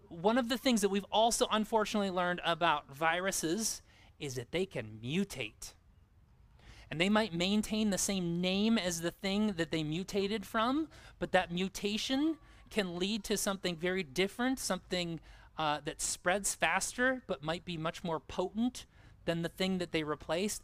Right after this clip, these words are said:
And, and suddenly the, the mutation, the variant, it has the same name, but it's almost unrecognizable to the thing that it started as. And so from, uh,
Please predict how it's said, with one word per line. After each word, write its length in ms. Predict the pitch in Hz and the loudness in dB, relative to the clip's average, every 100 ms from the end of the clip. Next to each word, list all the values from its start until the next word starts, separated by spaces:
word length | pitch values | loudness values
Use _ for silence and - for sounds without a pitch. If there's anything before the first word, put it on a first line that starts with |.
| - | -4
And, 260 | 165 151 - | -4 -4 -6
and 120 | 160 | -2
suddenly 520 | - 208 226 220 208 | 2 2 2 2 0
the, 280 | 165 156 156 151 | 0 0 0 2
the 100 | 165 | 0
mutation, 760 | 156 165 220 233 - 220 214 196 - - | 0 -4 -2 -2 -2 0 0 -2 -10 -4
the 140 | 160 | -2
variant, 640 | 160 185 190 208 214 240 - - - | 0 2 2 2 0 -2 -4 -10 -6
it 100 | 165 | -6
has 300 | - 185 196 | 0 0 0
the 120 | 196 | 0
same 440 | - - 202 202 175 | 0 2 2 0 0
name, 400 | 175 196 233 226 - | 0 0 2 0 -6
but 100 | - | -8
it's 100 | 147 - | -8 2
almost 340 | 196 202 175 - | 2 4 2 2
unrecognizable 880 | 180 170 165 160 143 143 139 135 135 | 2 2 0 -2 -2 -2 -2 -4 -6
to 120 | 143 | -6
the 100 | 131 | -8
thing 280 | 117 127 123 | -6 -6 -6
that 140 | 120 120 - | -6 -10 -8
it 160 | 120 - - - - | -10 -10 -20 -20 -16
started 420 | - - 117 110 | -10 -4 -4 -6
as. 360 | 113 123 - - - - - - - - - - - - | -10 -14 -14 -16 -20 -20 -20 -20 -20 -20 -20 -20 -18 -10
And 100 | 156 | -4
so 260 | - 196 | 0 2
from, 500 | 175 - 160 156 151 - | 2 2 2 2 -2 -2
uh, 320 | 151 135 131 | 0 0 -2